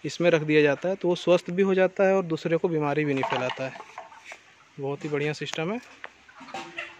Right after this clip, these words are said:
और आइए आपको दिखाएं, जैसे आप देख रहे हैं कि यहाँ पे एक नया setup मछली का भी डाला गया है।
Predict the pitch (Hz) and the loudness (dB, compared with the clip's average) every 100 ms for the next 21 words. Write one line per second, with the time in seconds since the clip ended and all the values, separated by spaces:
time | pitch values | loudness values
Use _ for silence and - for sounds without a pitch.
0 | - - - - - _ _ - - - | -20 -20 -20 -20 -20 _ _ -20 -20 -20
1 | - 151 139 139 147 147 - 143 143 143 | -10 -4 -2 0 0 -2 -4 -6 -4 -6
2 | 165 185 - - - 679 - - - 831 | -6 -8 -16 -20 -20 -20 -20 -20 -20 -20
3 | - - - - - - - - - - | -20 -20 -20 -20 -20 -20 -20 -20 -16 -16
4 | - - - - - - - - - - | -16 -20 -20 -20 -20 -20 -20 -20 -20 -20
5 | - - - - - - - - - - | -20 -20 -20 -20 -20 -18 -18 -6 -4 -2
6 | 156 143 139 143 143 147 151 - 147 143 | -4 -6 -2 -4 -2 -4 -4 -4 -4 -4
7 | - 208 - - - - - - - - | -4 -8 -8 -20 -20 -20 -20 -20 -20 -20
8 | - - - - - 139 143 143 147 - | -20 -20 -20 -20 -14 -6 -2 -2 -2 -4
9 | 143 170 - - - - _ - - - | -4 -2 -4 -6 -12 -16 _ -16 -16 -14
10 | - 143 - 156 160 147 147 139 139 139 | -8 -6 -4 -4 0 0 2 2 2 0
11 | 151 214 | -2 -8